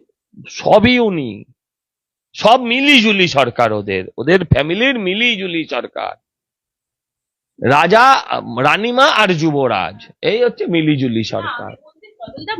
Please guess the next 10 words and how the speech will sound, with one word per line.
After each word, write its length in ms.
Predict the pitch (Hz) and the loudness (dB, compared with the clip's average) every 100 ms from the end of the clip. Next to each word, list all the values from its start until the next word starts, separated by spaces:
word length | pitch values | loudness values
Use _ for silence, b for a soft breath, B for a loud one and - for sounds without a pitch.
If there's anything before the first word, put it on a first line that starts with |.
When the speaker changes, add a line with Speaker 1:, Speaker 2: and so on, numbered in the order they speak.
| 240 | -2
Speaker 2:
মাত্র 240 | 233 - 370 254 | -2 -4 0 0
এক 80 | 254 | 0
বছর, 300 | 247 240 - 202 | -2 -4 -4 -8
আমি 160 | 190 254 | -8 -8
বলছি 240 | 311 311 - | -10 -10 -2
ছাব্বিশ, 420 | 240 233 214 220 - | 0 0 -2 -6 -4
ছাব্বিশে 420 | 233 208 202 285 330 | -2 -2 -2 0 2
আবার 240 | 262 320 | 2 2
নির্বাচন, 500 | 349 330 302 330 403 | -2 -4 -4 -4 -4
একদম 320 | 415 269 277 | -4 -4 -4